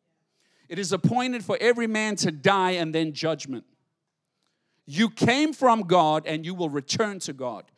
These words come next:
Your body came from the earth, it'll return to the earth.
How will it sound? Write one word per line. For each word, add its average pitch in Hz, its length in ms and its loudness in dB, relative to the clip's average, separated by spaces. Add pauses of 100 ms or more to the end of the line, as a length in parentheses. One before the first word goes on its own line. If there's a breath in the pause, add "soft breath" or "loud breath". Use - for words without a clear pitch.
(280 loud breath)
Your 196 180 4
body 254 400 4
came 240 300 0
from 208 200 0
the 180 200 -4
earth, 175 320 4
it'll 170 180 0
return 151 540 0
to 147 120 -8
the 120 200 -10
earth. - 360 -18